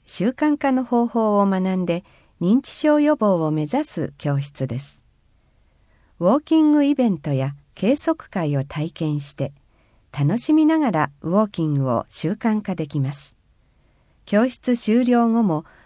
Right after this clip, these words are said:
仲間とウォーキングの活動を継続していきます。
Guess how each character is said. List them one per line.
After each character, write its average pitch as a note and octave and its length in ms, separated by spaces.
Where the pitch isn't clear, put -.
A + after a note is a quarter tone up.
仲 E3 340
間 C#4 140
と - 380
ウ E3+ 120
ォ A#3 80
ー C4+ 40
キ D4 200
ン C#4 80
グ C#4 80
の B3+ 160
活 A#3 260
動 G#3 340
を - 120
継 E3 180
続 F#3 300
し - 80
て E3 120
い D#3+ 80
き - 140
ま D3 140
す。 - 200